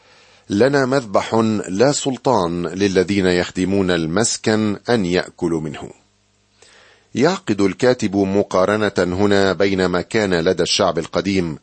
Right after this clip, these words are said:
في ظل العهد القديم وبين الأشياء الأفضل التي هي موجودة في ظل العهد الجديد. فالمؤمنون اليوم لديهم مذبح،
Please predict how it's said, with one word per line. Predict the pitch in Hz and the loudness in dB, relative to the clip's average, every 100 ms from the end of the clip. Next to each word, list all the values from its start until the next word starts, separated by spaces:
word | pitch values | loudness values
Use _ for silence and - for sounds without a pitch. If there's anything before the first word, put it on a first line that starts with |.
| _ _ | _ _
في | - 87 | -6 0
ظل | 92 107 87 | 2 2 2
العهد | 76 117 160 | 0 -2 0
القديم | 92 - 87 104 127 143 - - - _ - | -2 -2 -2 0 0 -2 -6 -18 -20 _ 2
وبين | 101 110 170 160 | 2 4 2 2
الأشياء | 104 101 - 131 95 | 2 0 2 2 2
الأفضل | 92 120 - 95 104 98 | 2 0 -2 -2 0 0
التي | 85 98 98 98 92 | 0 0 0 0 2
هي | 101 90 | 4 4
موجودة | 90 90 85 101 92 92 | 2 0 -2 0 2 2
في | - 92 85 | 0 -6 -2
ظل | 92 87 85 | -2 0 -2
العهد | 78 80 78 76 | -2 -2 -4 -4
الجديد. | 78 76 78 85 76 - - - _ _ _ _ | -6 -4 -6 -6 -10 -12 -18 -18 _ _ _ _
فالمؤمنون | - 90 82 90 92 90 104 101 | -2 -2 0 -4 -2 -2 0 0
اليوم | 82 78 98 107 104 98 | 0 0 2 4 2 -2
لديهم | - 87 85 101 95 90 87 85 | -4 -4 0 0 0 -2 -4 -2
مذبح، | 95 78 76 82 - - | -2 -2 -6 -6 -8 -12